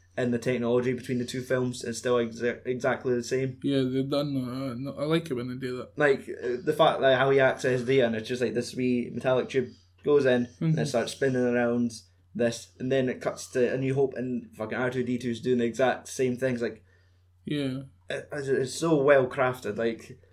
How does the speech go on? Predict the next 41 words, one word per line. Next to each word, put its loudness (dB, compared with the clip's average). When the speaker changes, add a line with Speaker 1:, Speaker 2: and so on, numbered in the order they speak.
Speaker 1:
the, 6
the 4
amount 6
of 2
attention -2
that's -2
been -2
paid 2
to -4
it. -12
Speaker 2:
Mm-hmm. -2
Speaker 1:
Whereas, 2
like, -2
they 2
do 2
Phantom 0
Menace, 2
and -6
all 4
of 0
a -6
sudden 0
they've -4
got -4
double-sided 4
lightsabers, 2
like, -4
technology 4
they 4
never 2
had 4
in -2
the -4
future 0
ones. 0
Like, -4
Speaker 2:
Yeah. 0
Speaker 1:
what? 6
No. 4
Speaker 2:
I -2
know. -2